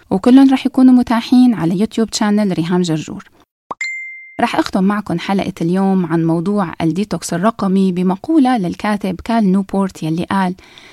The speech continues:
"Simply put, humans are not wired to be constantly wired." تعالوا نترجمها لهالجملة ونحاول نفهمها. كلمة واير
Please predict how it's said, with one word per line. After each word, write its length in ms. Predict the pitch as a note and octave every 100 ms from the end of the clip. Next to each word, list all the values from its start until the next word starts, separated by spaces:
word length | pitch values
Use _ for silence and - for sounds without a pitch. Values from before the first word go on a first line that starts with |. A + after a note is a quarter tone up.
| - -
"Simply 380 | D#4 F#4 F#4 F4+ -
put, 280 | - - - _ -
humans 480 | C#4 E4+ D4 D4+ C4+ -
are 80 | F#3
not 340 | G3 A3 -
wired 380 | F3 F#3+ G#3+ A3+ - _ -
to 60 |
be 100 | F3 F3+ -
constantly 640 | B3 C4+ - C4 - A#3+ G3+
wired." 460 | D#3 D3 E3+ - - _ _ _ _ _ -
تعالوا 200 | F4 E4
نترجمها 440 | G#3+ F#3+ A3 G#3+
لهالجملة 600 | F#3+ E3+ F3+ F#3+ G3 F#3+
ونحاول 460 | D#3+ - F#3+ F#3+ D#3
نفهمها. 440 | C#3+ - - E3+ - _ -
كلمة 300 | F4+ G#4 F#4+ -
واير 460 | A3 A3+ A3+ A3